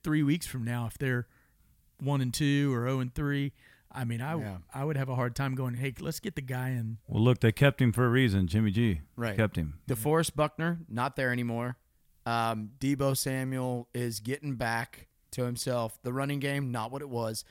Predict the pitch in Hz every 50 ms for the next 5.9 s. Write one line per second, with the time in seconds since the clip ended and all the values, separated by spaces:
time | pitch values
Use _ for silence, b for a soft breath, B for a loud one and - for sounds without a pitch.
0 | b b b b - 147 156 147 131 127 131 135 147 160 175 147 - _ - -
1 | 139 147 143 - - 120 127 135 135 139 - - - 135 139 147 170 190 190 -
2 | _ _ _ _ _ _ _ _ _ _ _ - 117 135 135 120 - - - 120
3 | 120 117 123 127 127 120 117 117 113 - 131 117 110 113 107 92 85 - - -
4 | - _ - - 135 131 120 127 127 113 - - 87 - - _ - 127 120 -
5 | - 147 135 120 113 110 101 104 95 90 - 98 98 101 - 151 107